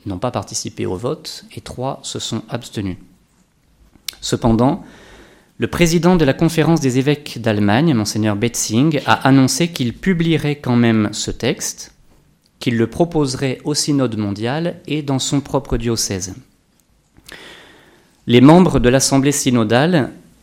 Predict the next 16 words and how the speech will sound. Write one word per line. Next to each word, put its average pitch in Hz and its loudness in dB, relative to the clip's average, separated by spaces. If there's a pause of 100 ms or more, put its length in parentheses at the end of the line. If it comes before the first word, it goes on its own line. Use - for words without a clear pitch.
ont 117 2
néanmoins 139 4
approuvé 139 0
un 113 2
document 127 0 (1040)
appelant 147 6
le 110 0
pape 131 2 (220)
à 113 0
autoriser 139 0
l'ordination 127 0
des 107 -2
femmes. 107 -2 (960)
Les 123 0
évêques 135 0
allemands 120 2